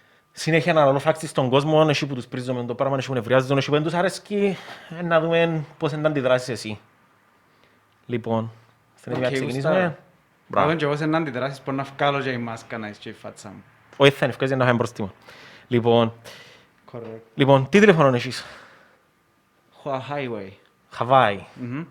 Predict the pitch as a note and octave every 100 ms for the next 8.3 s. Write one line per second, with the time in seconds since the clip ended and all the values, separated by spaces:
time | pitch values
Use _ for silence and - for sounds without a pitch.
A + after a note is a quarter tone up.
0 | _ - A2 A2+ G2+ - _ _ _ C3
1 | G#2+ - G2+ - - - - - - D3
2 | - D3 C3 C3 C3+ - B2 A2 A#2 E3
3 | D#3 - - - - - - - - -
4 | - - E3 E3 D3 C3+ A#2+ - A3 A3
5 | G3+ - F3+ E3 C#3+ B2 F#3 - _ _
6 | D#3 D3 D3 D#3 D#3 D#3 D#3 C3 A#2 G2
7 | F#2 E2+ - _ - D3+ - G#2+ A2+ A#2
8 | A2 C#3+ A#2+